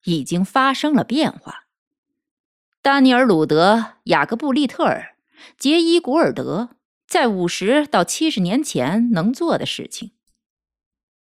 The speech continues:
即使可以精确详细地记述他们的事迹，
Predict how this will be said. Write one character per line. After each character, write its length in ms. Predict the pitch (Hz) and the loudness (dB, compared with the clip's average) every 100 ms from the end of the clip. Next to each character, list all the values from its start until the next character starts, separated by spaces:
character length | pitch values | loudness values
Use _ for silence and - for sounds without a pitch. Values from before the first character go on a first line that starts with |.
| _ | _
即 280 | - 381 277 | 2 4 4
使 240 | 226 202 | 2 2
可 220 | 196 208 202 | 2 2 2
以 340 | 190 160 170 | 4 4 2
精 280 | - 202 202 | 2 2 2
确 200 | - 160 | 2 0
详 380 | - 135 127 214 | 0 -2 0 0
细 180 | - | 0
地 120 | 220 156 | -2 -2
记 260 | - 247 | -2 -2
述 460 | 196 311 160 - _ _ | 0 -2 -4 -4 _ _
他 240 | - 233 | -2 2
们 120 | 226 185 | 4 4
的 80 | |
事 280 | 160 - 254 | 0 0 -2
迹， 380 | 190 302 214 _ | 0 -2 -2 _